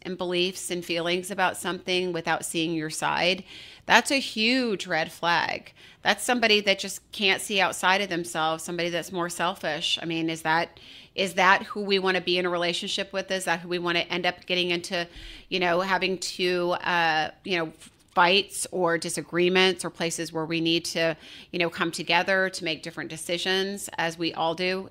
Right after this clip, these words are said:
growing, you know, and, and growing in a relationship? Um, is that the person when they,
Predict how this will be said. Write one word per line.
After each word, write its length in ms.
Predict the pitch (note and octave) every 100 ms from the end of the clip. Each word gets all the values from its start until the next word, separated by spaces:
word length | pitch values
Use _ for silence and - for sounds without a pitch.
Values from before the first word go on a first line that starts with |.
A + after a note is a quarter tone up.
| -
growing, 360 | F#3 F3+ F3+ -
you 100 | E3
know, 140 | E3
and, 160 | E3+ -
and 240 | E3+ E3+
growing 320 | - F3 F3
in 80 | F3
a 40 | E3
relationship? 760 | E3 E3 E3 G3 - G#3 G#3 - - - - -
Um, 240 | F#3 F#3
is 180 | - G3+
that 220 | G3 F#3
the 80 | -
person 480 | - F#3+ F#3 F#3+ F3+
when 220 | F3 F3
they, 300 | E3+ E3+ E3+